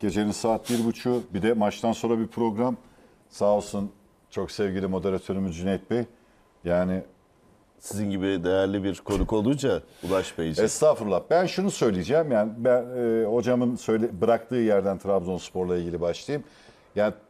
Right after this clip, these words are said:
Speaker 1: Trabzonspor'un bir oyun vaat etmesi gerekiyor camiaya, Türk futboluna. Henüz daha bunu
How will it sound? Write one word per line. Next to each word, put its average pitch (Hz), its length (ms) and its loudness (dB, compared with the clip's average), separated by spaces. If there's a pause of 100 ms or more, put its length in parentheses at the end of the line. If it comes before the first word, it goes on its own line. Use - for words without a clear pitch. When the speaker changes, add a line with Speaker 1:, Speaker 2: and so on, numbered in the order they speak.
(760)
Speaker 1:
Trabzonspor'un - 1300 -6
bir 160 260 -2
oyun 151 460 2
vaat 107 380 4
etmesi 107 460 -2
gerekiyor 98 640 0 (580)
camiaya, 113 840 2
Türk - 240 -8
futboluna. 101 640 -4 (600)
Henüz 123 440 0
daha 110 280 4
bunu 135 360 0